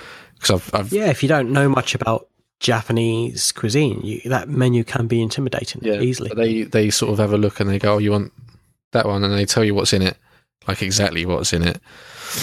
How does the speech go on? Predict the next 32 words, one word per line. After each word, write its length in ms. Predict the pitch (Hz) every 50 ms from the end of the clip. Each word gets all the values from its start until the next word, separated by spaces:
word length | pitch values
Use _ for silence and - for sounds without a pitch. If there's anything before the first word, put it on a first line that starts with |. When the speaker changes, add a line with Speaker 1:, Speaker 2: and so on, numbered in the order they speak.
| - - -
Speaker 1:
which 180 | - 107 98 -
is 100 | 104 -
handy 360 | - 110 101 98 92 90 87
because 300 | 87 92 - - 98 -
that 180 | 101 90 - -
pickled 340 | - 104 - - 95 90
ginger 260 | - 104 92 95 95 92
shit 220 | - - 95 85
is 100 | 85 95
in 100 | 95 90
there 100 | 92 90
and 80 | 87 92
that 100 | 98 -
stuff 220 | - - 92 -
tastes 240 | - - 95 90 -
like 160 | 87 87 92
perfume. 560 | - - 101 92 90 - - 90 92 95 92 - _ _ _ _ _ _ _ _ _ _ _ _ _ -
Um, 460 | 110 95 95 92 90 90 85 - - _ -
<laughs> 760 | - - - - - - - - - 123 185 123 123 117 117
Speaker 2:
See, 140 | - - -
I, 80 | 202 170 - - - -
I, 160 | 196 214 214 220 _ - - -
I 40 | 196
like 300 | 160 147 135 135 - -
that. 220 | - 85 117 - _ _ _ _ -
Speaker 1:
It's 260 | 127 - - - -
weird. 200 | 143 143 139 117
It 100 | 110 -
tastes 240 | - 123 120 120 -
like 180 | 120 113 110
drinking 380 | 117 - 113 110 104 - 107 104
perfume. 480 | 98 117 120 120 113 - 101 101 101 110